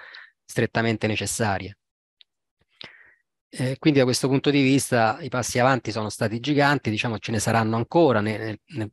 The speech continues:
prossimo futuro. <clears throat> Infine il rischio biologico, sicuramente abbiamo, eh, la presenza di rischio biologico in molte attività agricole, per esempio quelle zootecniche. L'ultima novità, tra virgolette, è stata proprio quella de-, del covid diciannove che,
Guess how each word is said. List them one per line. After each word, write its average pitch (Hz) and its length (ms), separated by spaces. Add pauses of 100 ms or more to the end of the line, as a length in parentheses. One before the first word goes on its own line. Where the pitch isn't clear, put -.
(140)
prossimo 110 420
futuro. 101 400 (1800)
<clears throat> - 60 (800)
Infine 185 340
il 147 40
rischio 147 280
biologico, 160 840 (180)
sicuramente 123 560
abbiamo, 117 600
eh, 120 240
la 117 100
presenza 127 320
di 139 60
rischio 131 240
biologico 120 400
in 117 60
molte 147 280
attività 117 320
agricole, 120 380
per 104 80
esempio 110 300
quelle 107 180
zootecniche. 131 720 (460)
L'ultima 156 460
novità, 139 380
tra - 140
virgolette, 123 500
è - 20
stata 113 240
proprio 113 220
quella 107 260 (100)
de-, 104 380
del 147 120
covid 113 320
diciannove 131 640
che, 101 240